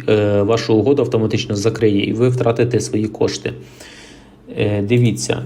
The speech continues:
ми можемо вибрати маржу або крос, або ізольована. Якщо вибрана ізольована маржа, ми ризикуємо,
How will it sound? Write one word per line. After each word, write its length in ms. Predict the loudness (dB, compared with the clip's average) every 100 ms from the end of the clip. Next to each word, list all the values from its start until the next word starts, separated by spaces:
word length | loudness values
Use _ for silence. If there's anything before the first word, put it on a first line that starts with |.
| -4
ми 160 | 0 2
можемо 360 | 2 2 0
вибрати 560 | 2 2 0 0 0 0
маржу 460 | 0 0 0 0 -2 -4
або 280 | -4 0 0
крос, 300 | 2 0 0
або 220 | -2 2 4
ізольована. 500 | 4 2 2 0 -2
Якщо 280 | -2 0 2
вибрана 300 | 2 2 0
ізольована 500 | -2 2 2 2 2
маржа, 340 | 0 0 0
ми 160 | 0 0
ризикуємо, 720 | 0 -2 2 4 4 2 -2